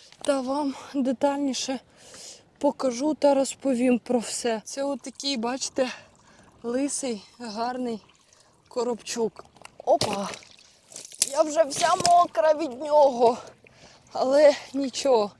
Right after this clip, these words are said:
Головне, що у нас є з вами перша рибка. Це є дуже круто, я дуже задоволена, що піймала першого такого красеня.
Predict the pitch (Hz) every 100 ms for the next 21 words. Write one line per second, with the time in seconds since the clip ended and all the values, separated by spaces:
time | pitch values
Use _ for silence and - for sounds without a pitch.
0 | - - - _ _ 226 233 262 254 269
1 | 294 - 254 226 226 226 - 214 233 240
2 | 226 220 214 196 _ _ _ _ _ -
3 | 240 233 - 233 220 247 - 214 196 _
4 | - - - _ - - 247 226 233 208
5 | 254 214 233 - 262 269 226 196 214 202
6 | - 208 240 220 220 220 202 208 226 247
7 | 226 214 - - - - - - _ -
8 | 226 196 240 233 226 214 214 196 - 233
9 | 226 - 214 202 - 226 220 - - 220
10 | 214 - 202 180